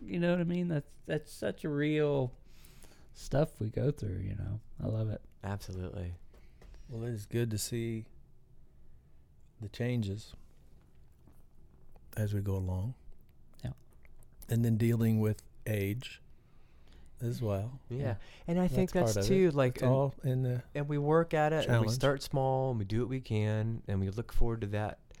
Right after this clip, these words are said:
Speaker 2: uh, that future hope, that future resurrected body. And then in the meantime, you also kinda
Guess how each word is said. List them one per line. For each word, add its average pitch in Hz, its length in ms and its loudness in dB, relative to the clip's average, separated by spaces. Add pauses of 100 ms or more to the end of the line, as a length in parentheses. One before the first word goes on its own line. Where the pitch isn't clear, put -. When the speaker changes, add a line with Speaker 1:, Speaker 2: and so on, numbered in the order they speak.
(500)
Speaker 2:
uh, 90 260 -4 (380)
that - 180 -6
future 107 360 -4
hope, 104 320 0 (500)
that 101 180 -6
future 104 300 -4
resurrected 104 640 -4
body. 98 440 -2 (840)
And 107 160 2
then 117 100 4
in 117 60 4
the 113 60 4
meantime, 123 460 2
you 113 160 0
also 120 340 -2
kinda 117 260 -10